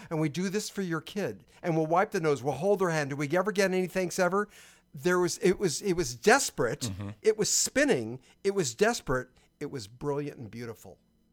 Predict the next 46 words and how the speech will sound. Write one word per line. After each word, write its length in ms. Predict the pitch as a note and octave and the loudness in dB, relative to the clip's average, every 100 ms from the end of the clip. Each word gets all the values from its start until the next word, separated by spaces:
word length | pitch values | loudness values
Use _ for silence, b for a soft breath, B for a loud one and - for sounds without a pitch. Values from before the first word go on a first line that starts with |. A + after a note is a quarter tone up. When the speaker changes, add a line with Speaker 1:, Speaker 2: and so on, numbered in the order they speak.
| _ _ - | _ _ -6
Speaker 2:
Yeah, 160 | A#2 G2+ | -4 -4
you're 100 | F2+ | -10
right. 160 | A2 - _ _ _ _ _ - | -10 -12 _ _ _ _ _ -6
It 60 | |
was, 160 | A2+ A2+ C3 | -6 -6 -2
that 120 | C3+ | -2
was 120 | A#2 | -2
a 40 | G#2+ | -6
really 320 | G2 B2 A#2+ | -4 -2 -2
great 240 | G2+ G#2 | -4 -8
moment. 280 | G2+ G2+ F#2 B B B B | -8 -8 -10 B B B B
I 80 | D3 | 0
think 240 | F#3 C3+ | 0 -6
the 80 | B2+ | -8
beauty 260 | A2+ C#3+ B2+ | -4 -2 -2
of 100 | G2 | -4
Hugh 220 | - A2+ A2 | -12 -8 -2
Jackman 320 | A2+ A#2 G#2 | 0 -2 -6
as 140 | F2+ | -6
a 20 | |
performer 400 | E2+ F#2+ A2+ G#2+ | -10 -8 -6 -4
is 100 | F#2+ F2 | -6 -8
that 100 | F2+ | -10
he 180 | G#2+ | -8
knows 680 | F#2+ G2 G#2+ G#2 G2 F#2+ - b b b b | -4 -2 -2 -4 -8 -10 -14 b b b b
where 180 | - G#2+ | -6 -4
he's 160 | G2 F2 | -4 -6
at. 240 | F#2 E2+ | -8 -8
He 140 | - A#2 | -8 -4
knows 200 | A2 F#2 | -4 -4
where 60 | |
his 100 | F#2 - | -10 -2
character's 440 | D#3 D3+ B2+ G#2+ | 0 0 -2 -4
at. 180 | G#2 G2 | -2 -2
Speaker 1:
Yes. 200 | F#2+ F#2+ | -4 -10
Speaker 2:
He's 220 | G2 - A#2+ | -12 -12 -10
definitely 300 | A2+ A#2+ A2+ | -4 -4 -4
thought 300 | - G#2+ G#2 | -6 -4 -2
about 380 | G2 G2 F#2 F#2+ b b b b | 0 0 0 -4 b b b b
when 360 | - G2+ B2 B2+ | -14 -4 0 0
in 80 | A#2+ | -2
the 40 | A2 | -4
movie 280 | A2 G#2 | -6 -6
is 260 | G2 G#2 G2 | -4 -6 -6
this 200 | F2+ F#2+ | -8 -10
scene, 600 | - - C3+ B2 A#2+ A#2 | -10 -6 -4 -4 -6 -8